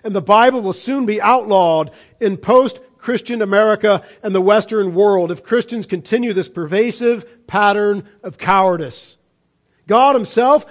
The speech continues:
will be outlawed by the very lawless, leftist, God-hating proponents of preborn baby genocide, sodomite perversion,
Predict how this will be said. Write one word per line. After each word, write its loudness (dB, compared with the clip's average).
will -6
be 0
outlawed 4
by -2
the -2
very 2
lawless, 2
leftist, -2
God-hating 2
proponents -2
of -4
preborn 0
baby 2
genocide, 0
sodomite 0
perversion, -2